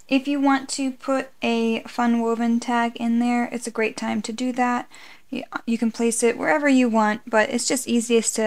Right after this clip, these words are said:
apply it now while you're basting this top edge closed.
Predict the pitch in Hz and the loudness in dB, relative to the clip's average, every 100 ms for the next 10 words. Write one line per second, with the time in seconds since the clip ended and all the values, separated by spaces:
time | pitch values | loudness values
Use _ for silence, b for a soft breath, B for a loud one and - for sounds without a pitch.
0 | 208 - 220 214 208 247 247 240 233 220 | -2 0 2 2 4 6 8 8 6 4
1 | 220 214 214 208 - 214 208 202 B B | 4 0 -2 -2 -2 -4 -2 -4 B B
2 | B - 214 - - 208 - 214 208 - | B -6 -6 -6 -6 -6 -4 -2 -2 -4
3 | - - - - - | -4 -4 -4 -4 -8